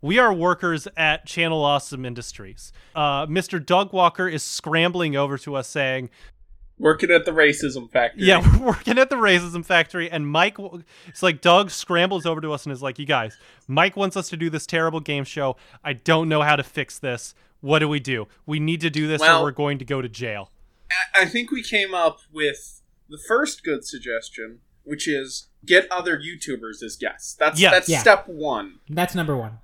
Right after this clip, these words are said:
Speaker 1: Yes, absolutely. Uh, either get YouTubers or get people who have never heard of the Nostalgia Critic before.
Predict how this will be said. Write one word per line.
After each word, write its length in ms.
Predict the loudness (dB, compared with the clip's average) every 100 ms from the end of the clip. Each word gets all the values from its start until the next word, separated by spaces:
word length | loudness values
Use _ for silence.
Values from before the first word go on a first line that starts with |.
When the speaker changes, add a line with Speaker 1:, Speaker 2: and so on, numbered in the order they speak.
| _
Speaker 1:
Yes, 360 | -6 -6 -8 -20 _
absolutely. 600 | 2 2 -2 -4 -8 -14 -20 _
Uh, 160 | -2 2
either 260 | 2 2 0
get 340 | 2 2 0
YouTubers 600 | -6 -6 -6 -2 -4 -4 -6
or 120 | -6
get 300 | -2 -2 -2
people 460 | -10 -10 -6 -6 -6
who 260 | -8 -8
have 260 | -4 -4 -4
never 380 | -4 -4 -4 -6
heard 180 | -8
of 80 | -10
the 100 | -12
Nostalgia 500 | -12 -12 -12 -12 -14
Critic 320 | -20 -20 -20
before. 440 | -20 -20 -20 -20